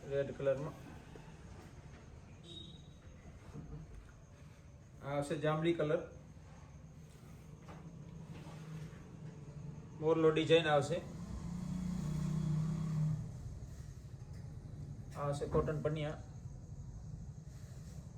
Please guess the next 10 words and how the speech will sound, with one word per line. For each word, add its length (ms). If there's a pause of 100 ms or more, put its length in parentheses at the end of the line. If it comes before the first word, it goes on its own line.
(420)
કોટન 340
પનિયામાં 400
કલર, 240 (2250)
એમના 260
કલર 260
આવશે, 220 (2500)
એકદમ 320 (100)
હેવી 240
બંધ 240
આવશે 220